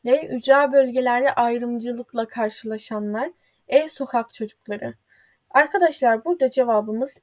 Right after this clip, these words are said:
Edirne oluyor. Ve dokuzuncu soruya geçiyoruz.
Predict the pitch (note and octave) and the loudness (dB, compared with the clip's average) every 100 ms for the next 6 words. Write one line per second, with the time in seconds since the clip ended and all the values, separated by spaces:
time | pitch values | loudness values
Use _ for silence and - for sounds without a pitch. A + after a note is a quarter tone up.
0 | - A3 A3 G#3+ G#3 F#3+ F#3+ F#3+ G#3 D4 | -10 -6 -2 -2 -4 -8 -8 -8 -6 -6
1 | - _ _ _ _ _ _ _ _ _ | -10 _ _ _ _ _ _ _ _ _
2 | _ _ _ _ _ _ _ _ _ _ | _ _ _ _ _ _ _ _ _ _
3 | _ _ _ _ _ B3 B3 C4+ D4 _ | _ _ _ _ _ -4 0 -2 -4 _
4 | - A3+ A3 A3+ G#3+ G#3+ G#3+ A#3 A3 G#3+ | -10 -10 -8 -6 -6 -6 -12 -12 -6 -4
5 | A3+ C4 C4 G#3+ - - A3 - - | -4 -6 -6 -10 -10 -18 -20 -20 -20